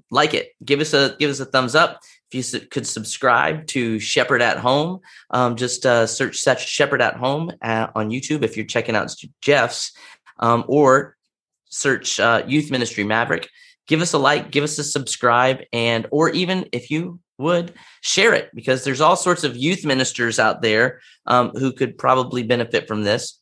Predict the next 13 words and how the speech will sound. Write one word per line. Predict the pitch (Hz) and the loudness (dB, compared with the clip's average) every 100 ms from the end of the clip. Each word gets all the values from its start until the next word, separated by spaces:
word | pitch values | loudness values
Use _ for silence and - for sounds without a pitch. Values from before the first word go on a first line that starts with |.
| _ - | _ -6
There's | 113 127 | -2 2
also | 151 117 | 2 0
tons | - 127 113 | -6 -8 -6
of | 107 | -8
families | - 131 135 131 107 101 | -4 0 0 0 -2 0
out | 104 95 - | 0 0 2
there | 104 107 | 4 4
and | 104 - | 2 -4
parents | 117 127 110 - | 0 2 2 0
out | 101 - | -2 0
there | 101 | -2
who | 110 | -2
could | 107 104 101 | -4 -6 -6